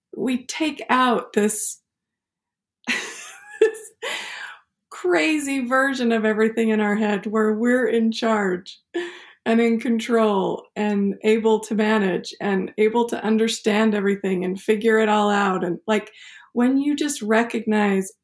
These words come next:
"Oh, that's just the nature of the game," it, there's just so much,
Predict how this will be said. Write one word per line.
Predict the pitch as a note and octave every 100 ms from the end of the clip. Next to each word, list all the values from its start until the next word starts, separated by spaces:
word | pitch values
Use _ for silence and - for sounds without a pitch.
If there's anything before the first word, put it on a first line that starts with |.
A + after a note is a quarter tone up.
| -
"Oh, | B3+ C4 B3 A#3
that's | B3 C4+ -
just | D#4+ D#4 -
the | A#3
nature | A3 B3 C#4 D#4
of | G3+
the | G3
game," | G3 G#3+ A#3 C4 F#3 F3 - _ _ _ _ _ _ _ _ _ _ _ _
it, | - - - -
there's | A#3+ A#3+
just | - C4 B3+ - - -
so | B3 B3+ C4
much, | B3+ A#3 G#3+ - - -